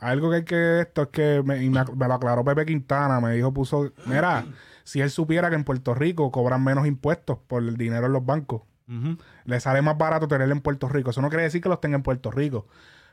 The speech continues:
Speaker 1: pero sale más económico tenerlo en Puerto Rico, en un banco local.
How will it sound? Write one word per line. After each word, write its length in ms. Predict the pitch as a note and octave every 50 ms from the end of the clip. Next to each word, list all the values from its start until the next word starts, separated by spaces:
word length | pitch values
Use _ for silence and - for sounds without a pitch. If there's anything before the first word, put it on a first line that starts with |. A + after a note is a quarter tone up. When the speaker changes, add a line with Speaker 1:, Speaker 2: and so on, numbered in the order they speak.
| _
Speaker 1:
pero 400 | - B2 B2 B2 B2 B2 A#2+ A2+ B2
sale 320 | A#2+ - - C3+ C3+ C#3 C#3
más 160 | C#3+ C#3 D#3
económico 520 | D3+ D3 D3+ D3 D3+ E3 E3 D#3+ D3+ C#3+
tenerlo 440 | C3 B2+ A#2+ B2 C3 D#3 F3 E3 D3+
en 80 | C3+ B2+
Puerto 300 | - A#2+ A#2 - - A#2
Rico, 240 | B2 B2+ A#2+ A#2
en 60 | A2+ A2+
un 120 | A2+ A#2
banco 280 | B2 B2 B2 A#2+ - A2+
local. 420 | G#2+ G2+ G2 G#2 G2+ F#2+ F#2 G2